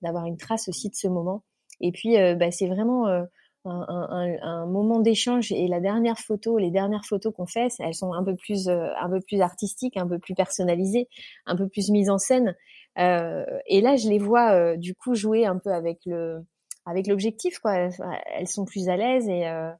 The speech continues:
et souvent, euh, bah, c'est, c'est vraiment un moment assez, assez touchant de, de, d'intimité parce que, euh,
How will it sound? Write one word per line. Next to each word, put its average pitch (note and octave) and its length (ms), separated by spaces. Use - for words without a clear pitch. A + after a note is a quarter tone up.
et F3+ 60
souvent, G3 540
euh, D#3+ 220
bah, D#3 380
c'est, D#3 200
c'est E3+ 220
vraiment F3+ 280
un F#3 60
moment F3 280
assez, F3+ 380
assez F3 360
touchant G3+ 540
de, E3 360
de, D#3 260
d'intimité F3+ 540
parce F3+ 240
que, - 100
euh, F#3 180